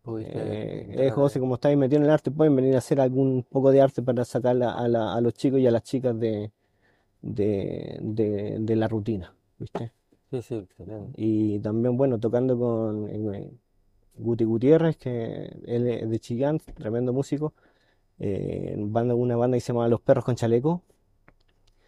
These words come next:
Speaker 2: y empezó a evolucionar y los músicos empezaron a cambiar, ahora son Perros Sónicos.
Speaker 1: Buenas.
Speaker 2: Pero no sé si viene de los perros, pero siempre presente los perros.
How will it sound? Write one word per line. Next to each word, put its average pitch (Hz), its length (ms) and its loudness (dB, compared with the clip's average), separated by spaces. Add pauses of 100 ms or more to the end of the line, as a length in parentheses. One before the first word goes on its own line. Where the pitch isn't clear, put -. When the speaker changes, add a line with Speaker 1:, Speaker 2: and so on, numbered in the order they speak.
(240)
Speaker 2:
y 113 200 2
empezó 110 320 2
a - 40 6
evolucionar 123 500 2
y 139 80 6
los 117 140 2
músicos 120 300 -4
empezaron 123 260 0
a 110 40 -4
cambiar, 113 260 0
ahora 120 160 2
son 120 180 -6
Perros 131 320 2
Sónicos. 131 380 -2 (680)
Speaker 1:
Buenas. 104 500 -14
Speaker 2:
Pero 127 140 2
no 127 120 2
sé 143 120 0
si 135 300 2
viene 139 380 2
de 131 380 4
los 127 300 6
perros, 160 280 2
pero 135 160 -2
siempre 135 260 -4
presente 123 420 -2
los 120 120 0
perros. 117 600 -2